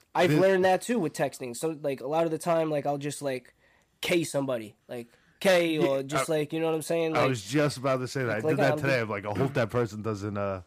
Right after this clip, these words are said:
Speaker 2: doesn't take it the wrong way.
Speaker 1: Yeah.
Speaker 2: Like, I was just doing it quick, like, dong, and just went back to what I was doing. Like, okay, all right.
Speaker 1: But, uh, to end the conversation, I do feel like we do need to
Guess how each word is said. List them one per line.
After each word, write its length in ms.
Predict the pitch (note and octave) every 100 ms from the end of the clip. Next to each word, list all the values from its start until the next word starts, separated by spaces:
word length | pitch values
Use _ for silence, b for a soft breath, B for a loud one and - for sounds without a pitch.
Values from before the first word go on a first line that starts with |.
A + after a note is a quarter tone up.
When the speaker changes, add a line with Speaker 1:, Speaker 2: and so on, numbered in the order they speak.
| B B B B B _
Speaker 2:
doesn't 220 | - G2+ F#2+
take 180 | A2+ F#2+
it 80 |
the 100 | -
wrong 260 | G2+ G2+ G2
way. 260 | G2 G#2+ F2 -
Speaker 1:
Yeah. 300 | D3 D3+ B2+
Speaker 2:
Like, 160 | A2+ A#2
I 80 | A#2+
was 100 | B2+
just 260 | C3+ A#2
doing 220 | B2 D3+ C3+
it 80 |
quick, 320 | A#2 D#3+ A#2+ -
like, 300 | G2 F#2+ - B B B _
dong, 320 | A#2+ B2 A#2+
and 160 | A2 G2+
just 160 | G2 F2+ -
went 180 | A#2
back 160 | G#2+ A2
to 80 | A2+
what 100 | A2+
I 60 |
was 160 | G#2+ G2+
doing. 300 | A2+ G#2+ F#2
Like, 180 | F2 F2+ _ -
okay, 340 | - C3+ B2 -
all 100 | A#2
right. 160 | G#2 - B B B B B _
Speaker 1:
But, 180 | C#3+ D3+
uh, 220 | D3+ C#3+
to 160 | - C#3+
end 160 | E3
the 40 | E3+
conversation, 640 | F3 D#3 C#3 E3 D#3 D#3
I 80 | C3+
do 180 | C3+ C#3+
feel 240 | - D3+
like 200 | C#3+ C3+
we 540 | C3+ C#3 C3+ C3+ C3 A#2+ _ -
do 220 | D3 D3+
need 240 | C#3+ C#3+
to 320 | - C#3 C3+